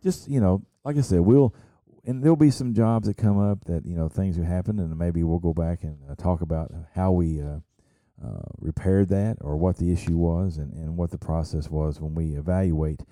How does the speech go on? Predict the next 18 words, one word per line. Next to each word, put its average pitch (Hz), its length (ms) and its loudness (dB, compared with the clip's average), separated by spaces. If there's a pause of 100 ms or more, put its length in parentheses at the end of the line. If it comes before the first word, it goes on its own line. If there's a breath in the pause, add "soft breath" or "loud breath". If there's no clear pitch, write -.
(380 soft breath)
uh, 76 80 -6
how 87 220 0
we're 80 220 2
going 76 420 -2
to, 73 300 -20 (140)
um, 73 240 -8 (640)
to 95 220 4
repair, 90 520 2 (220)
uh, - 220 -20
some 85 200 -2
type 78 280 -2
of 71 140 -8
infrastructural 78 720 -2
issue. 76 360 0 (240)
And 98 260 2 (1120 loud breath)
another 120 300 4
thing 98 320 2
that, 78 160 -2